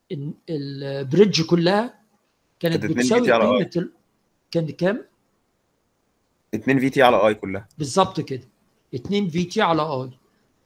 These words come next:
Speaker 1: أما اضربها في الكرنت هيطلع قيمة الدروب اللي عليها قد إيه؟ اتنين في تي على آي مضروبة في آي على عشرين.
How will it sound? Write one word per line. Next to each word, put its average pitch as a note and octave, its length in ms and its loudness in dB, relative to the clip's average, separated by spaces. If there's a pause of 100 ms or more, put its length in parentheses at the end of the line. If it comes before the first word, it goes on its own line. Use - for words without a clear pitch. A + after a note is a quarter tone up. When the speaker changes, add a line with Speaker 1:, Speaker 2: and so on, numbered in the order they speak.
(220)
Speaker 1:
أما E3+ 280 0
اضربها E3 580 0
في F3+ 420 -8 (380)
الكرنت G3+ 680 -4 (680)
هيطلع F#3 380 -2
قيمة D#3+ 520 -6 (380)
الدروب D#3+ 420 0
اللي E3+ 160 2
عليها E3 300 0
قد C3+ 200 -8
إيه؟ C3+ 220 -6 (4000)
اتنين D3+ 680 -6 (300)
في D#3+ 220 -6
تي D3 540 -8 (120)
على D3+ 240 -4
آي G#3+ 340 -2
مضروبة F#3 420 -2
في - 200 -14
آي G#3 300 0
على E3+ 180 -2
عشرين. C#3+ 560 -6